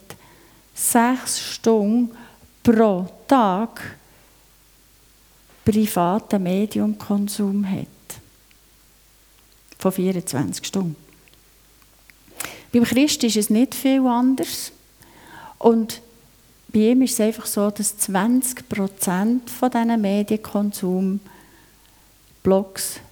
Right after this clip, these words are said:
Predigten, YouVersion, Bibletunes sind. Aber vielleicht denken wir jetzt, ja, ja, wir, wir, wir haben schon mehr, weil, äh,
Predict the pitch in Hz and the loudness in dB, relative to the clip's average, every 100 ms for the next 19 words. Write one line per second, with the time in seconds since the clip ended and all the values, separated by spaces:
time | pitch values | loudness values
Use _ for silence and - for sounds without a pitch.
0 | _ - 165 180 208 208 - 185 180 175 | _ -2 0 0 -4 -6 -6 -4 -4 -6
1 | - _ _ _ _ _ _ _ _ _ | -12 _ _ _ _ _ _ _ _ _
2 | _ _ _ _ _ _ _ _ _ - | _ _ _ _ _ _ _ _ _ 0
3 | 214 208 190 190 - - 196 190 170 - | 2 2 0 0 -4 -4 -4 -4 -8 -14
4 | - 175 190 196 190 - 185 185 - - | -4 -2 0 -2 -6 -6 -4 -4 -4 -4
5 | 185 170 - _ _ _ _ _ - - | -4 -8 -12 _ _ _ _ _ -20 -20
6 | - - - 185 208 - - - _ _ | -20 -4 0 0 0 -4 -18 -20 _ _
7 | _ _ _ _ _ - _ - 202 - | _ _ _ _ _ -20 _ 0 0 0
8 | 170 175 - 190 190 196 - 175 202 196 | -2 -2 -2 -2 0 -2 0 2 2 2
9 | 196 196 - 220 - 214 208 185 185 - | 0 -2 0 0 2 0 2 0 0 0
10 | 269 311 233 160 185 - - - - - | 2 4 2 0 -4 -10 -20 -20 -20 -20
11 | - 185 190 185 185 180 175 175 180 | -8 2 4 4 2 0 2 0 -2